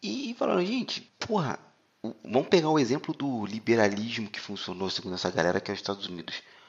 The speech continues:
Hollywood é uma máquina de propaganda bancada pelo governo estadunidense. Você pega o, o, vamos lá, Capitã Marvel. Elas estão pilotando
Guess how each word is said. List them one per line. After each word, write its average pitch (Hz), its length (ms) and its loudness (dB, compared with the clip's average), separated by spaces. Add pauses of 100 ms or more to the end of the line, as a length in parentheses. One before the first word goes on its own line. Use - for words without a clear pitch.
(280)
Hollywood 160 580 -2
é 185 60 6
uma 160 60 4
máquina 160 360 0
de 156 100 -12
propaganda 135 720 -2
bancada 151 480 0
pelo 156 240 -2
governo 139 280 -2
estadunidense. 139 920 -2 (960)
Você - 260 -4
pega 151 460 0
o, 143 520 0 (680)
o, 92 400 -4
vamos 117 180 0
lá, 90 120 4
Capitã - 480 2
Marvel. 98 640 2 (720)
Elas 185 160 2
estão 226 160 -2
pilotando 127 920 0